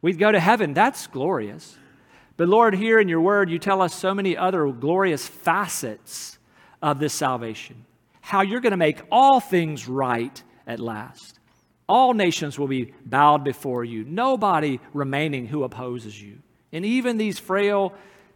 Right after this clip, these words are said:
diseased bodies of ours made whole at the end and resurrected, all of it's beyond imagination for us. We're so grateful you have proclaimed it to us.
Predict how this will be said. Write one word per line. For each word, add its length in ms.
diseased 480
bodies 400
of 80
ours 840
made 320
whole 640
at 160
the 220
end 320
and 100
resurrected, 600
all 220
of 80
it's 240
beyond 440
imagination 720
for 180
us. 380
We're 80
so 180
grateful 400
you 140
have 180
proclaimed 460
it 140
to 200
us. 220